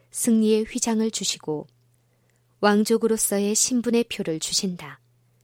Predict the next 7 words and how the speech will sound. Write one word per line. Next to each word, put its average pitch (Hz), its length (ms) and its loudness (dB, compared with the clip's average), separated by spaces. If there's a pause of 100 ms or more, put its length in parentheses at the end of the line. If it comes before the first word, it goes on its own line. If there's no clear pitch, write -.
(440)
그 196 420 4
광휘 202 420 0
찬란한 208 600 -2
행렬은 175 580 -6 (800)
그들의 220 460 4
왕 214 360 2
주위에 170 600 -2